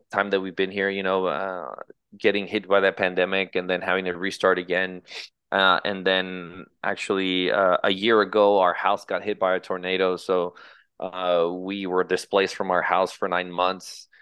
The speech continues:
while my wife was pregnant. You know, it's like literally the tornado hit the house when she was nine months pregnant. We were in the house. So that wasn't fun either. And, and we've had our challenges, and with the church, we had our challenges,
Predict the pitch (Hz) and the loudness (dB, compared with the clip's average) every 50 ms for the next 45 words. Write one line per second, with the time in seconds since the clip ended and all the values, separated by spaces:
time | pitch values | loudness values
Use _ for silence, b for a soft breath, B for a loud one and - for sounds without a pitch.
0 | b b b - 92 98 101 98 101 101 98 98 95 90 92 92 92 - - 104 | b b b -4 2 4 6 6 6 6 4 2 2 2 2 2 0 0 -4 -8
1 | 92 - - - 110 95 90 92 92 95 95 90 - - _ _ _ 92 98 95 | -10 -10 -8 -2 0 0 0 0 -2 -4 -4 -4 -6 -10 _ _ _ -8 -4 -4
2 | 87 90 92 95 92 - - 95 98 95 - - 101 101 101 101 98 95 90 92 | -2 -2 -2 -4 -4 -4 -2 -2 -2 -2 -2 -2 -2 0 0 0 -2 -2 -4 -4
3 | 87 - 101 92 92 92 92 87 95 90 - 90 - 90 92 90 - - 98 95 | -4 -4 -4 -2 0 0 0 0 -2 -2 -4 -2 0 0 0 0 -2 -4 -8 -8
4 | 85 - 101 95 92 85 90 87 90 90 90 92 87 - - - 90 90 90 90 | -6 -6 -4 -4 -4 -2 0 -2 -2 0 -2 -4 -6 -2 0 0 0 2 0 -4
5 | 90 90 90 90 92 90 90 87 80 - 82 82 90 95 90 - - - - B | -4 -4 -2 -2 -2 -2 -2 -2 -2 0 2 2 2 0 0 -2 -8 -14 -18 B
6 | B B B B B _ _ _ - - - 101 95 90 98 113 127 135 127 117 | B B B B B _ _ _ -2 4 6 6 6 8 6 6 6 6 4 4
7 | 101 110 98 87 - - 104 101 101 67 90 95 92 98 101 101 101 98 104 98 | 2 2 -2 0 2 2 2 2 0 -4 -10 -4 0 2 4 4 4 2 2 -2
8 | 98 95 95 98 92 92 92 107 139 143 165 156 131 107 - - 104 107 117 123 | -2 -2 -4 -4 -4 -4 -4 -2 0 2 4 4 4 4 2 0 0 0 0 -2
9 | 117 110 117 117 113 104 - 101 95 92 85 82 90 107 113 104 113 104 - - | -2 -2 -2 -4 -4 -4 -6 -10 -10 -12 -12 0 2 4 4 4 2 0 2 4
10 | 110 107 101 - - 107 95 90 98 90 90 92 95 92 92 90 - - 95 98 | 4 4 4 0 -4 -6 -2 0 2 2 4 4 2 2 0 -2 -4 -4 -4 -2
11 | 95 92 90 - 90 90 87 82 - - | -2 -4 -6 -6 -6 -6 -6 -6 -8 -16